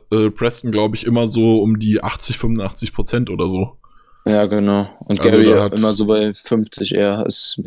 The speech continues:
Speaker 1: Genau,
Speaker 2: näher
Speaker 1: also da hat Gary schon ein
Speaker 2: zusammengerückt.
Speaker 1: bisschen was von bekommen, von den Snaps, die Preston nicht gespielt hat diese Woche. Und trotzdem hat Preston ein richtig gutes Spiel gemacht. Also hat mir gefallen. Wenn das Preston so anspornt, dass er so gut spielt,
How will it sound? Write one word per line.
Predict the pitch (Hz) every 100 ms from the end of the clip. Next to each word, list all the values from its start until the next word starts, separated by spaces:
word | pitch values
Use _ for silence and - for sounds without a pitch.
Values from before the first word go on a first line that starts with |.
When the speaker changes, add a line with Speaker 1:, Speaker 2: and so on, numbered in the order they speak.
| - - 120
Speaker 1:
Genau, | 120
Speaker 2:
näher | 127 143
Speaker 1:
also | 104 110
da |
hat | 135
Gary | 127 147
schon | 104 131
ein |
Speaker 2:
zusammengerückt. |
Speaker 1:
bisschen | 139 143 127
was | 120
von | - 123
bekommen, | 117 - 120 98
von | 90 95
den | 92
Snaps, | - 95 92 -
die | 90 90 90
Preston | - 95 - 95
nicht | 101 -
gespielt | - - 95
hat | 92 101
diese | 95
Woche. | 95 - 110 - - -
Und | 113 -
trotzdem | 135 - 139 123
hat | 120 -
Preston | 120 - 113 110 120 123
ein | 113
richtig | 120 -
gutes | - 110
Spiel | - 117
gemacht. | 98 95 -
Also | 104 101
hat | -
mir | 110
gefallen. | 101 113 104 - - - - - - -
Wenn | 98 117 131 127 - - - -
das | - 123 -
Preston | 143 - -
so | 131 135
anspornt, | 131 170 - 110 101 123 143
dass | 113 135
er | 110
so | 139
gut | 147 156 -
spielt, | - 143 147 165 -